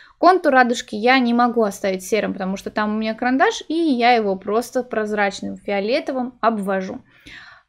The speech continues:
Э, также точечно расставляю удары ультрамариновым фиолетовым для того, чтобы глаза были чуть более динамичными.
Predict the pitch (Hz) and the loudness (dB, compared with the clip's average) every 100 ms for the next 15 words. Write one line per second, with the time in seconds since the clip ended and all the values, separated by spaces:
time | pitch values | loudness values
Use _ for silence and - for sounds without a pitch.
0 | - 320 208 214 226 320 269 240 262 - | -14 -10 -6 -2 2 2 2 2 2 0
1 | - 214 208 - 220 214 262 247 - 202 | -4 -2 -4 -4 -4 0 2 2 0 -2
2 | 208 220 196 196 190 208 220 339 427 269 | 0 0 -2 -4 -6 -4 -2 0 0 0
3 | 254 240 233 202 202 202 233 220 202 196 | 0 0 -2 -6 -6 -4 -4 -6 -6 -4
4 | 190 214 214 196 196 185 196 180 208 208 | 0 -2 -2 -4 -6 -6 -8 -2 2 2
5 | 196 185 196 202 269 359 - 240 233 | 2 0 -2 -2 -2 -2 0 2 0